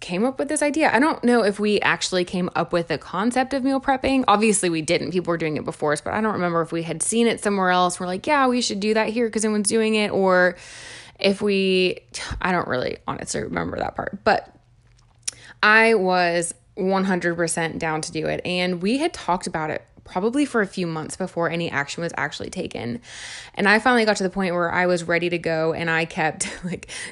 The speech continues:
texting them and emailing them, being like, "Hey, we need to do this, and we need to do this, and we have to plan this." And I wasn't getting any response back, so I finally was just like, "Screw it, like, I'm gonna do it." I was sitting at work one day, and I made the decision. <laughs> I was just like, "Executive decision, I'm doing it."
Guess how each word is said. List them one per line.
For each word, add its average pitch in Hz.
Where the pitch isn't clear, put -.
texting 285
them 240
and -
emailing 247
them, 226
being 190
like, 175
"Hey, 254
we 220
need 214
to 196
do 220
this, 196
and 175
we 202
need 208
to 196
do 190
this, 214
and 185
we 175
have 180
to 180
plan 190
this." 202
And 202
I 220
wasn't 320
getting 262
any 220
response 170
back, 165
so 165
I 196
finally 170
was 165
just 165
like, 156
"Screw 170
it, 147
like, -
I'm 165
gonna 147
do 123
it." -
I 190
was 180
sitting 220
at 262
work 190
one 185
day, 170
and 165
I 170
made 170
the 190
decision. 165
<laughs> 185
I 185
was 180
just 180
like, 175
"Executive 233
decision, 220
I'm 202
doing 214
it." 214